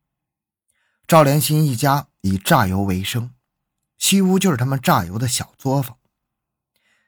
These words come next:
就在刘玉霞刚刚放下行李，准备伸一个懒腰的时候，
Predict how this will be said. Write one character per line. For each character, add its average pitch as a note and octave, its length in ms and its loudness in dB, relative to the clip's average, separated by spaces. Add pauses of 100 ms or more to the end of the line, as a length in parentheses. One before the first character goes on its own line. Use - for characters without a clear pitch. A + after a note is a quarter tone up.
就 C4 180 6
在 C#3 140 4
刘 A#2 260 0
玉 F#3 160 0
霞 A#2+ 460 -2
刚 G3+ 260 6
刚 F#3 240 2
放 D#3+ 260 -2
下 F#2+ 120 -12
行 F#2+ 280 -4
李， D#3 180 -4 (260)
准 C3+ 160 2
备 D3+ 40 0
伸 G3 280 2
一 G3+ 40 2
个 G#3 80 2
懒 B2+ 260 -2
腰 D#3 200 2
的 G#3 100 4
时 - 160 -4
候， - 180 -20